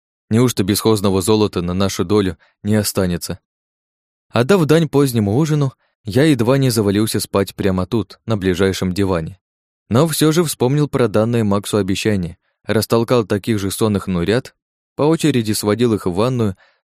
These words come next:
тщательно ополоснул и высушил им чешую. Только после этого позволил себе раздеться и упасть на восхитительно мягкую, вкусно пахнущую, бесподобно большую и просто роскошную кровать,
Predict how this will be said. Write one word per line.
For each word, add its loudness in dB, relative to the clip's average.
тщательно 0
ополоснул -2
и -4
высушил 0
им -2
чешую. -4
Только 0
после 2
этого 0
позволил 0
себе -4
раздеться -2
и -4
упасть -2
на -2
восхитительно -2
мягкую, -2
вкусно -2
пахнущую, -2
бесподобно 0
большую 0
и -2
просто 0
роскошную 0
кровать, -2